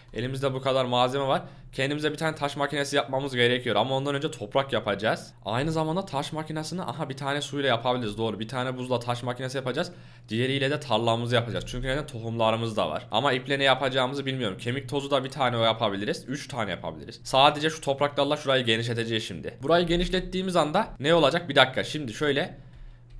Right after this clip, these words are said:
bir tane yüksekten yapalım. Aynen, bir tane yüksek yapalım ki aşağıdan da çukur koyabilelim, değil mi? Aynen böyle. İşte bu. Şimdi buraya kare yapalım o zaman. Su yeri olsun mu?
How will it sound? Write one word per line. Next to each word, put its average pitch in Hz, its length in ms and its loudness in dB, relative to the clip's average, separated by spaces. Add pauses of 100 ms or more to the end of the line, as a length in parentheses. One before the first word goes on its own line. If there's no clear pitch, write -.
(140)
bir 131 80 -10
tane 151 260 4
yüksekten 147 480 0
yapalım. 104 380 2 (420)
Aynen, 101 340 2
bir 113 80 -4
tane 131 200 2
yüksek 131 300 -4
yapalım 131 360 2
ki 110 80 0
aşağıdan 120 440 2
da 117 100 0
çukur 120 280 -8
koyabilelim, 104 540 2
değil 131 120 -2
mi? 104 80 -2
Aynen 98 320 0
böyle. 90 300 -2 (480)
İşte 127 460 2
bu. 92 260 0
Şimdi 113 460 -4
buraya 151 320 0
kare 113 240 0
yapalım 131 380 0
o 101 40 -6
zaman. 110 180 -6
Su - 240 -8
yeri 127 200 0
olsun 127 440 -4
mu? 73 100 -12